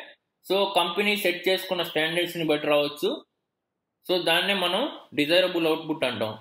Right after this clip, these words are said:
So, కంపెనీ ఎట్లా అనుకుందో ఆ విధంగా వచ్చిందంటే అది desirable అవుట్‌పుట్.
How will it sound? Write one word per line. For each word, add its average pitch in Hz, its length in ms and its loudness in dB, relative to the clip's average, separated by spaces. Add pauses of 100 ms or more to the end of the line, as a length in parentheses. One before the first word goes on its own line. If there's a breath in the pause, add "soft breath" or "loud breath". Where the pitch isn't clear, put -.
(140)
So, 170 220 -2
కంపెనీ 175 380 0
ఎట్లా 180 280 2
అనుకుందో 175 540 0 (220)
ఆ 139 60 4
విధంగా 175 400 2
వచ్చిందంటే 165 560 -2
అది 202 180 0
desirable 160 500 0
అవుట్‌పుట్. 135 460 -2